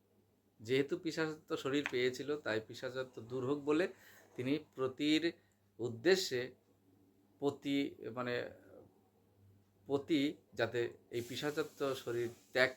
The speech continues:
করতে পারে এবং আবার সেই গন্ধর্ব শরীর পায়,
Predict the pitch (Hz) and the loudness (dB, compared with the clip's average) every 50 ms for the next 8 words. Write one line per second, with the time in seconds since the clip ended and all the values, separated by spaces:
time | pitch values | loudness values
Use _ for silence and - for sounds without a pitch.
0 | - - 151 - - - 113 - - 104 98 123 156 - - _ _ - - - | -4 -4 -6 -4 -4 -6 -8 -2 0 0 0 0 0 -4 -6 _ _ -20 -20 -20
1 | - - _ _ _ _ 104 101 107 107 104 104 110 - _ _ _ - - 101 | -20 -20 _ _ _ _ -6 -4 -2 -2 -2 -4 -8 -14 _ _ _ 2 2 4
2 | 104 123 147 160 160 - 143 120 - 110 110 110 107 107 120 127 123 123 113 - | 8 8 6 6 6 0 -4 -2 0 -2 -2 0 -2 -4 -6 -6 -6 -6 -8 -6
3 | 113 107 110 107 107 _ 101 95 95 101 | -6 -6 -6 -6 -6 _ 0 0 2 0